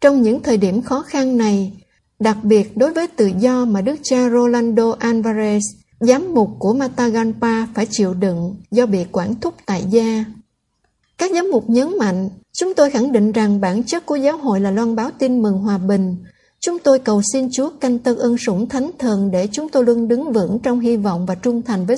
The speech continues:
sứ vụ đã được nhận từ nơi Chúa." Đức cha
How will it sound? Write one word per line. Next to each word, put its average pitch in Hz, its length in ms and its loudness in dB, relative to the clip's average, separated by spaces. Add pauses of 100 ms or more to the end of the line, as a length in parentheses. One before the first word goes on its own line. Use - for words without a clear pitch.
(120)
sứ 311 120 -2
vụ 175 380 -2 (240)
đã 220 160 0
được 226 240 2
nhận 208 340 2
từ 208 220 4
nơi 240 320 2
Chúa." 240 340 0 (840)
Đức 381 200 0
cha 285 200 0